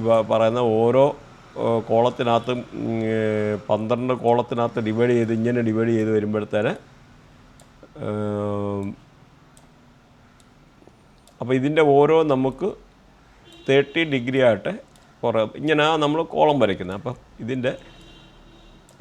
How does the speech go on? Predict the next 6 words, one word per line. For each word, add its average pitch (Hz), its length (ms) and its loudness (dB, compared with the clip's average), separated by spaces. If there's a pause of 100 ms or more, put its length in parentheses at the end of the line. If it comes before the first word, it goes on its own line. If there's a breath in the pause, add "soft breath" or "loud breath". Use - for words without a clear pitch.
ഓരോ 151 240 4 (1000)
ഇതിൻ്റെ 127 360 -2
ഡിഗ്രി 120 280 -4 (300)
മുപ്പത് 131 360 -2
ഡിഗ്രി, 107 240 -4 (1600)
മുപ്പത്, 98 320 -6